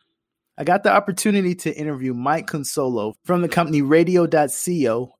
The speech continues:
and podcast dot co. He is the chief marketing officer, and in the interview, we broke down how he got his start in marketing and, and, and covered how he has continually grown the companies, turning them into seven-figure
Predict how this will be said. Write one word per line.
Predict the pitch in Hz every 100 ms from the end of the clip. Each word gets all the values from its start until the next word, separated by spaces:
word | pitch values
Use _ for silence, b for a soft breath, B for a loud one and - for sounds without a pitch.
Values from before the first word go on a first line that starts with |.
| -
and | 151 151
podcast | - 180 170 113 107 -
dot | 107 -
co. | - 104 95 92 _ _ B B B B
He | - 170 170
is | 156 143 123
the | 139 135
chief | - 170 -
marketing | 143 147 147 139 131
officer, | 143 170 165 151 135
and | 127
in | 135 214
the | 262
interview, | 226 220 165 170
we | 165 151
broke | 131 147 170 170
down | 156 135 123 120 120 _ _ -
how | 147
he | 139
got | 123 117
his | 104
start | - 131 117
in | 107
marketing | 110 190 247 220 220 202 196 190 190 185
and, | 143 143 143 139
and, | 147 139 -
and | 139
covered | 135 226 269 214 196 - b b
how | - 156
he | 160 180
has | 165 143 - _
continually | - 156 - 254 254 254 220
grown | 147 147 175 202 175 156
the | 135
companies, | - 180 156 147 135 - _ _ _
turning | - 196 190
them | 170 147
into | 147 131
seven-figure | - 151 139 127 131 120